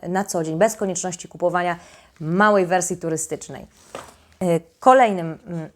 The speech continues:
produktem, który chciałabym Wam pokazać, jest witamina D. Witaminę D także trzeba, e,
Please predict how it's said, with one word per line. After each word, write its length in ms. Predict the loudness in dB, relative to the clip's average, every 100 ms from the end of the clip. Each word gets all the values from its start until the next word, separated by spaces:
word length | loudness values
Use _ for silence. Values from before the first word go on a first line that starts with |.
| -12
produktem, 640 | -8 -4 -4 -2 -4 -4
który 240 | -4 -6
chciałabym 400 | -4 -2 -2 -2
Wam 180 | -4 -4
pokazać, 520 | -6 -4 -2 0 0
jest 280 | -2 -2 -6 _ _ _ _ _ -12
witamina 640 | -8 -4 -2 -2 -2 -4
D. 320 | 0 0 0 -6 _ _ _ _ _ _ _ _ _ _ -18 -10
Witaminę 540 | -6 -2 0 0 -2 0
D 140 | 0
także 340 | 0 -2 -2
trzeba, 520 | -6 -6 -4 -4 -4 -6
e, 320 | -8 -6 -8